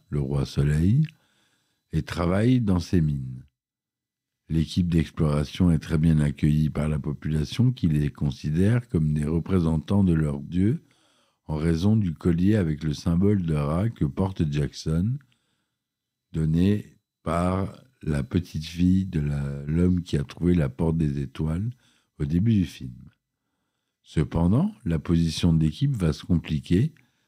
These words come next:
quand Ra fait atterrir son vaisseau sur la planète et décide d'éliminer les terriens qui encouragent le peuple à se soulever. La situation s'envenime encore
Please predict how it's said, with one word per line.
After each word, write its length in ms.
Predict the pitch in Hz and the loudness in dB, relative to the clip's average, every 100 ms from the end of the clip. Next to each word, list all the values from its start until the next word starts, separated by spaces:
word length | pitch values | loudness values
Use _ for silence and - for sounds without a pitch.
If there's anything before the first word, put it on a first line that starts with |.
| _ _ | _ _
quand 240 | - 85 80 | 0 2 2
Ra 480 | 78 92 139 190 _ | 0 0 -2 -4 _
fait 240 | - 87 | -2 0
atterrir 500 | 80 - 85 92 92 | 2 0 0 0 -2
son 200 | - 82 | -2 -2
vaisseau 380 | 76 76 - 127 | 0 -2 0 0
sur 220 | 127 80 | 0 -2
la 140 | 76 69 | -2 -2
planète 480 | 76 76 80 113 - _ _ _ _ _ - | -2 0 0 0 -4 _ _ _ _ _ -8
et 80 | 76 | -4
décide 480 | 76 80 - 139 147 | 0 0 0 -4 0
d'éliminer 560 | 98 85 82 85 123 | 2 2 2 2 2
les 120 | 110 82 | 2 0
terriens 440 | 90 82 90 123 | -2 0 0 0
qui 240 | 135 - | -4 -4
encouragent 540 | 76 73 87 92 123 113 | -4 -2 -4 0 0 0
le 120 | 80 | -2
peuple 320 | 67 117 123 | 0 -2 2
à 80 | 82 | 0
se 180 | - 110 | 0 -2
soulever. 500 | - 80 64 60 - _ _ _ _ _ _ _ _ - | 0 0 0 -6 -10 _ _ _ _ _ _ _ _ -4
La 120 | 71 | -4
situation 680 | - 78 - 82 76 - 71 | -2 -4 0 0 0 -2 -4
s'envenime 600 | - 73 73 76 76 78 | -2 -2 -2 -2 -2 -2
encore 600 | 85 87 127 139 147 | -2 -2 0 0 -2